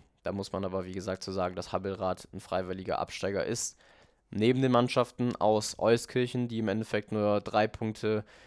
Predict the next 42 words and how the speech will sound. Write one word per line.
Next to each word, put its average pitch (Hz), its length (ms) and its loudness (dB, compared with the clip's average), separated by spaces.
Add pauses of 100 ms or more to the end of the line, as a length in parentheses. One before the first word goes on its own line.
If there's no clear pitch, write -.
(100)
sich - 500 -4
sichern 120 440 2
konnten, 127 600 0
da 104 120 0
werden 110 200 2
wir - 100 -2
auch - 120 -6
gleich 107 220 -2
nochmal 101 200 -2
was 104 140 -4
zu - 120 -10
sagen, 104 280 2
beziehungsweise 101 420 -8
du 104 120 -10
kannst 110 320 -6
auch 98 140 -4
gerne 101 220 0
was 101 160 -4
zu - 80 -8
sagen. 98 380 2
Wir 98 80 -6
waren 98 140 2
ja 95 100 -2
gestern 101 440 -2 (400)
in 101 220 0
Sötenich 123 460 2
gucken 131 480 0
und 101 180 -10
da 101 340 2
hat 101 140 -6
die 101 80 -8
Truppe - 300 -6
von 104 200 -6
Hardy 104 220 0
Pitten 107 300 -6
sich 104 160 -8
dann - 140 -4
auch 101 140 -2
verabschiedet - 680 -2 (320)
aus 104 200 0
der 98 120 2
Liga. 139 460 4